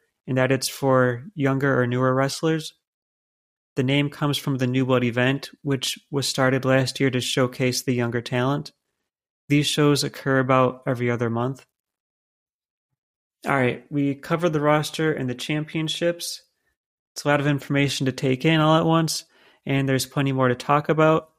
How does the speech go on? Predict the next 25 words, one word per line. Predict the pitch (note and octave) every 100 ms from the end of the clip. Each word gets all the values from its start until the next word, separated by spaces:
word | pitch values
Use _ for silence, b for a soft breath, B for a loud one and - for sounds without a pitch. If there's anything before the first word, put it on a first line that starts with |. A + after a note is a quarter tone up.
| _ _ _ _ _
But | - D3 -
I | D3
would | C#3+ E3
like | E3 E3
to |
keep | D3+ - D#3
these | D3 C3+
episodes | C3+ C3+ C#3 - C#3+ C#3
on | - C3
the | A#2+
shorter | - B2+ C3+
side, | C3+ - D3+ D#3 D3 _ _ _
so | - - C3
that's | C3+ C#3
going | - D3 C#3+
to |
be | C#3+ C3+
all | C3
for | B2+ C#3
now. | B2+ C3+ D#3+ F3+ _ _ _ _ _ _ _ _ _ _
Coming | - D#3+ D#3+
up | D#3+ -
on | D3 C#3 C#3
April | D3 D3 D3
twenty-third, | C3 D3 C3 B2+ - C#3 D#3 D3+